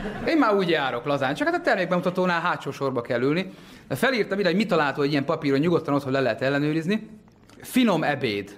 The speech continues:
Na, mi megérkeztünk délután háromkor. Eleve azt mondták, hogy hát volt finom ebéd, csak <laughs> már nincs. Aztán kitoltak elénk valamit, ugye a képen mindig valami szép kaja szerepel. A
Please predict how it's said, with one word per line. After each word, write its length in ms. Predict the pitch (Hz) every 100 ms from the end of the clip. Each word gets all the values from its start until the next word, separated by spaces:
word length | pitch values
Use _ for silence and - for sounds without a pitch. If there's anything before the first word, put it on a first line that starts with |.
| - - _ - -
Na, 80 | 151
mi 80 |
megérkeztünk 680 | 160 226 139 131 139 - 190
délután 360 | 190 156 143 117
háromkor. 680 | 117 113 120 - 156 196 - - - - - - - -
Eleve 240 | 185 185
azt 100 | 185
mondták, 220 | 196 190
hogy 140 | 185 -
hát 200 | 196 190 165
volt 220 | 208 180
finom 220 | - 151
ebéd, 260 | 151 160 156
csak 280 | - 165 -
<laughs> 60 | 185
már 300 | 175 170 143
nincs. 200 | 180 180 - - - - - - - - - - - -
Aztán 200 | - 165
kitoltak 420 | 294 240 160 143
elénk 280 | 160 123 113
valamit, 340 | 196 233 202
ugye 160 | 160 165
a 60 | 151
képen 380 | 247 262 196
mindig 220 | 208 196 170
valami 200 | 156 147
szép 300 | - 143 -
kaja 200 | 123 107
szerepel. 460 | 131 110 - 101
A 180 | -